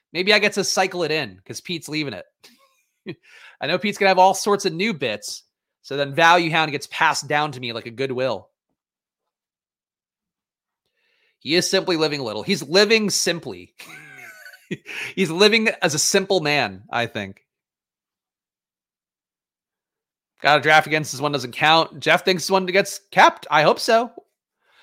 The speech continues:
But no, one draft a day here. Whether it gets thrown out or not, I don't know what to tell you.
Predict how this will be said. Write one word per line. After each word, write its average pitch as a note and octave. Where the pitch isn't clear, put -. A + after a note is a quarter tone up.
But D#3+
no, A3
one F3+
draft A3
a -
day G3+
here. C#3+
Whether E3
it F3+
gets G#3
thrown A3+
out A#3
or A3
not, G3+
I -
don't E3
know G3
what G3
to -
tell F#3
you. A#2+